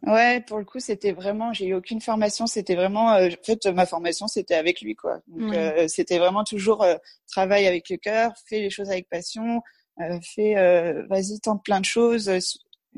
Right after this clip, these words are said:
Speaker 1: cherche au fond de toi et, et propose des choses. Et si tu te rates, c'est pas grave, mais, mais,
Speaker 2: Mm.
Speaker 1: euh, essaye de faire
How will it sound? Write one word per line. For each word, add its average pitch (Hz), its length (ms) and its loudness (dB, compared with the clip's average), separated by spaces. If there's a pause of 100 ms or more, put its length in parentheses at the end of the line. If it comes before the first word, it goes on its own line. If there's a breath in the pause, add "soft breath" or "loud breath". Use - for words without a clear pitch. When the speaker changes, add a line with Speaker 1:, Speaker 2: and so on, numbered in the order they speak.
(140)
Speaker 1:
cherche 226 340 -4
au 208 80 -2
fond 202 140 -6
de 196 80 -2
toi 233 280 2
et, 190 220 4
et 185 60 -2
propose 202 340 0
des 208 100 2
choses. 240 220 0
Et 196 80 4
si 214 140 -4
tu 214 120 -6
te - 120 -12
rates, 226 160 -6
c'est 196 100 -8
pas 202 120 2
grave, 233 260 -4
mais, 170 200 -6 (420)
mais, 180 200 0
Speaker 2:
Mm. 170 60 2
Speaker 1:
euh, 165 180 0
essaye - 260 2
de 202 120 0
faire 208 260 -2